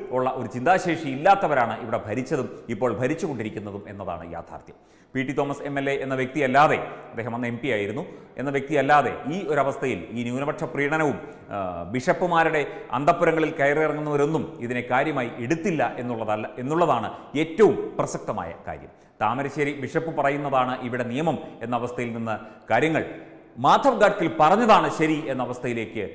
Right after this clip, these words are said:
ചിന്തിക്കാൻ ഈ ഒരു അവസരം ഇപ്പോൾ എത്തിയിരിക്കുന്നു. എന്നാലും ഇവിടെ പ്രത്യേകിച്ച് കാര്യമൊന്നും ഉണ്ടാകും എന്ന് തോന്നുന്നില്ല. ഇതൊക്കെ തന്നെയാണ് ഇവിടെ സംഭവിച്ചുകൊണ്ടിരിക്കുന്നതും ഇനി സംഭവിക്കാൻ പോകുന്നതും. ആരെന്ത് പറഞ്ഞാലും എല്ലാത്തിനെയും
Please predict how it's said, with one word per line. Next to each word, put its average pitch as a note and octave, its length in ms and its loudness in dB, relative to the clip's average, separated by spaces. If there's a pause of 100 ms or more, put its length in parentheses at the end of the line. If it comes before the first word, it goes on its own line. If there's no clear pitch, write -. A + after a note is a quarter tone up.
(180)
ചിന്തിക്കാൻ F#3 420 0 (520)
ഈ - 20 -2 (180)
ഒരു A#2+ 120 0
അവസരം A#2+ 320 -2 (180)
ഇപ്പോൾ G#2+ 160 -4 (140)
എത്തിയിരിക്കുന്നു. G#2+ 500 -8 (200)
എന്നാലും C#3+ 320 2 (180)
ഇവിടെ A2 180 -4
പ്രത്യേകിച്ച് C#3+ 460 -6
കാര്യമൊന്നും D3 420 2 (100)
ഉണ്ടാകും A2+ 440 0
എന്ന് G2+ 200 -12
തോന്നുന്നില്ല. A2 340 -6 (340)
ഇതൊക്കെ B2+ 280 -2
തന്നെയാണ് G#2 360 -6 (140)
ഇവിടെ G2 220 -10
സംഭവിച്ചുകൊണ്ടിരിക്കുന്നതും A2 920 -6 (240)
ഇനി G#2+ 100 -6 (160)
സംഭവിക്കാൻ F#2+ 420 -8 (140)
പോകുന്നതും. D2 400 -14 (260)
ആരെന്ത് A2+ 360 -4
പറഞ്ഞാലും A2+ 360 -4 (280)
എല്ലാത്തിനെയും B2+ 440 4